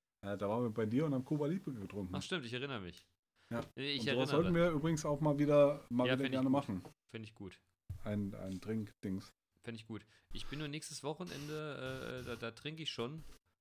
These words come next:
Speaker 2: Da bin ich, äh, da bin ich hier auf die, auf die Wiesn eingeladen. Ich bin mal gespannt, wie das wird. Also nicht in
Speaker 1: Oh,
Speaker 2: München,
Speaker 1: oh.
Speaker 2: sondern sowas Regionales. Habe ich schon ein bisschen Angst vor.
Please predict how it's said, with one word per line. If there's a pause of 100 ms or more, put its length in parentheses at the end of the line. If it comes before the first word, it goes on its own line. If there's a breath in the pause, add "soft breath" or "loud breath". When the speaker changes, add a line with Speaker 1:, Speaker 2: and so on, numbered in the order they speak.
(140)
Speaker 2:
Da
bin
ich,
äh,
da
bin
ich
hier
auf
die,
auf
die
Wiesn
eingeladen. (200)
Ich
bin
mal
gespannt,
wie
das
wird. (220)
Also
nicht
in
Speaker 1:
Oh,
Speaker 2:
München,
Speaker 1:
oh.
Speaker 2:
sondern
sowas
Regionales. (1500)
Habe
ich
schon
ein
bisschen
Angst
vor.